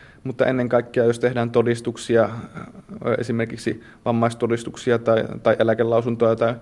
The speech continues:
tai muita tällaisia todistuksia, joissa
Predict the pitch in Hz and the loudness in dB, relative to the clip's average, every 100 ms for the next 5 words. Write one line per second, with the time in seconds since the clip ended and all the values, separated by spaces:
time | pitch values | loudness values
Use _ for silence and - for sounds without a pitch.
0 | - - - _ 117 117 117 120 117 110 | -12 -20 -20 _ 2 4 2 2 2 4
1 | 113 113 117 - - - - 120 117 123 | 4 4 4 2 -4 -14 -4 -2 -2 -4
2 | - 117 110 113 - - | -2 2 4 2 2 -2